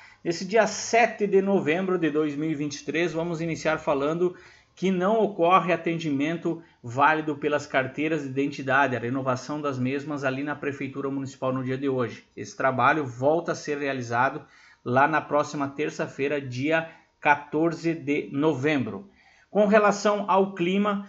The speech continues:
município de Colorado com tempo bom, deverá permanecer assim até quinta-feira, né? E com isso o pessoal aí está terminando de colher as safras, as culturas de inverno, e quem já terminou, evidentemente, já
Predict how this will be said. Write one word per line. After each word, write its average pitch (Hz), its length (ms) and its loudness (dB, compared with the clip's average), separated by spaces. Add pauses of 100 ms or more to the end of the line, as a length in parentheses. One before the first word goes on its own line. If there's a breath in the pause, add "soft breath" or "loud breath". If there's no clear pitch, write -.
(180 loud breath)
município 175 400 -2
de 160 100 -2
Colorado 151 440 0
com 143 160 -2
tempo 139 300 -2
bom, 135 260 0
deverá 139 340 0
permanecer 139 640 -2
assim 139 300 -4
até 135 240 -4
quinta-feira, 131 800 -4
né? 143 300 -4 (320 loud breath)
E 170 100 -2
com 196 300 2
isso 202 300 0
o - 20 -6
pessoal 196 500 2
aí 151 80 0
está 170 220 -4
terminando 160 560 -4
de 160 100 -4
colher 180 600 0 (280 loud breath)
as 139 180 0
safras, 147 480 0
as 127 140 -6
culturas 135 540 -6
de 156 80 -8
inverno, 147 580 0 (220 loud breath)
e 196 100 0
quem 165 240 2
já 156 100 2
terminou, 156 520 -2
evidentemente, 143 840 -2
já 135 520 -2